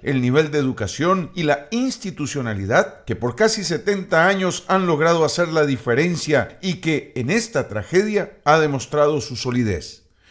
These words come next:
No es con un pueblo inculto, maleducado, con deficiencias en su salud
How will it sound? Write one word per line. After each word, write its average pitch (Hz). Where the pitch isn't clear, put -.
No 147
es 202
con 190
un 196
pueblo 202
inculto, 180
maleducado, 131
con 160
deficiencias 156
en 98
su 110
salud 139